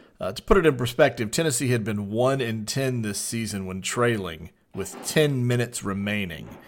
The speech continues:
And Kentucky was up sixty fifty-three with eight sixteen to go. Tennessee goes on a ten oh run in basically two minutes to go up sixty-three sixty with six twelve to go.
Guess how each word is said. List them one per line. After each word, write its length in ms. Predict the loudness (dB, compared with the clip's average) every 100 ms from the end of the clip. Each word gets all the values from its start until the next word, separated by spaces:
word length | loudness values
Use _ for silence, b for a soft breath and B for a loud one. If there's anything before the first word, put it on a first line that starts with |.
| B B B B
And 340 | -8 -6 -6
Kentucky 420 | -8 2 2 4 0
was 220 | 0 0
up 220 | -2 -2
sixty 580 | -2 0 0 -2 -6 -10
fifty-three 960 | -4 -4 -4 -6 -8 -8 -2 -2 -2
with 240 | -4 -8 -6
eight 280 | -6 -6 -6
sixteen 640 | -4 -4 -4 -4 -4 -2
to 100 | -4
go. 480 | -4 -2 -2 -6 -12 b b b b b b b
Tennessee 380 | 0 0 2 2
goes 240 | 4 4
on 80 | 2
a 60 | -2
ten 240 | 0 2
oh 140 | 4 4
run 580 | 2 0 0 -2 -6 -10
in 280 | -8 -6 -4
basically 460 | 0 0 0 -8
two 260 | -6 -4 -4
minutes 520 | -4 -6 -8 -14 -14
to 100 | -10
go 100 | -6
up 140 | -6 -4
sixty-three 640 | -6 -4 -6 -8 -6 -6
sixty 420 | -4 -4 -4 -6
with 160 | -10 -6
six 320 | -4 -4 -6
twelve 400 | -6 -2 0 -2
to 100 | -8
go. 380 | -10 -10 -10 -14